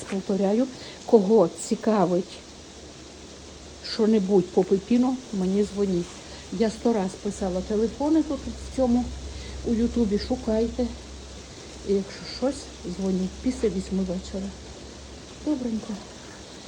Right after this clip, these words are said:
На цьому все. Бажаю вам здоров'я, щастя, миру, всього хорошого в ваших сім'ях. От. Я буду йти під дощем в хату, тому що... ну, не хочу їх мочити дощовою водою.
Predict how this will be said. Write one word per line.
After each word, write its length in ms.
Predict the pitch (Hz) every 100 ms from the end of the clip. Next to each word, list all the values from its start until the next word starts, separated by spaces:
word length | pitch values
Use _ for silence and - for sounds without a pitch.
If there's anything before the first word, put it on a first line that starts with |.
| - 247
На 100 | 233
цьому 220 | 294 277 269 -
все. 160 | 240
Бажаю 440 | 208 214 214 220 220
вам 180 | 233 233
здоров'я, 480 | 233 240 240 214 202
щастя, 580 | - - 226 196 - 202
миру, 480 | 202 226 233 208 208 - - - - -
всього 240 | - 233 226 -
хорошого 400 | 220 214 - 208
в 40 |
ваших 320 | 196 202 208 196 -
сім'ях. 380 | 220 220 202 196 190 - - - - - - - -
От. 260 | 196 190 190 - - - - - - - - -
Я 160 | 233
буду 160 | 208 208
йти 200 | 208 226
під 260 | - 190 180
дощем 300 | 190 - 185
в 180 | 185
хату, 300 | 226 226 269 269
тому 240 | 208 196 190
що... 100 | 196 190 - - - - 403
ну, 180 | 403 330 - - - - -
не 120 | 240 247
хочу 320 | 208 190 202
їх 140 | 185 -
мочити 340 | 196 190 311 -
дощовою 560 | 180 - 190 185 196
водою. 440 | 185 180 151 165